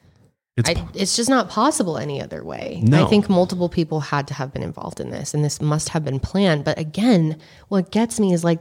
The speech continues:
Speaker 2: wh-, how would they know that they were gonna be there that night?
Speaker 1: Right. I mean, somebody, whoever's behind this knew exactly what they were doing and had a
Speaker 2: Right.
Speaker 1: very well thought out plan on how they were going to make them disappear.
Speaker 2: So let's say,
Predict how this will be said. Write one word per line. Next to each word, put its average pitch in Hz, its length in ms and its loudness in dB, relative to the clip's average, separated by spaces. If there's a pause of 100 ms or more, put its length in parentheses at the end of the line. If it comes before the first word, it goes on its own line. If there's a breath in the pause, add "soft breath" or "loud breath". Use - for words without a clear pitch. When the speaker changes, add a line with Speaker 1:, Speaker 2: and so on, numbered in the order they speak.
(320)
Speaker 2:
wh-, 170 260 -8
how 254 260 -2
would 277 120 4
they 262 140 4
know 240 160 2
that 220 140 0
they 214 140 2
were 208 80 0
gonna 220 160 2
be 240 160 0
there 214 200 2
that 143 200 -4
night? 80 260 -8 (260)
Speaker 1:
Right. - 300 -8 (420)
I 120 60 0
mean, 123 140 6
somebody, 147 360 4
whoever's 135 340 4
behind 107 400 0
this 90 180 -4
knew 95 180 2
exactly 92 420 -2
what 87 140 -6
they 90 80 -6
were 87 100 -6
doing 92 320 -4
and 262 240 2
had 104 140 0
a 92 40 -2
Speaker 2:
Right. 92 60 -8
Speaker 1:
very 98 640 0 (580 soft breath)
well 104 320 4
thought 95 280 2
out 87 180 -2
plan 92 380 2
on 90 140 -4
how 92 280 0
they 90 120 0
were 87 100 -2
going 90 260 -4
to 87 320 -6 (460)
make 95 300 -4
them 87 220 -4
disappear. 92 640 -8 (100)
Speaker 2:
So 233 200 0
let's 220 280 2
say, 208 440 2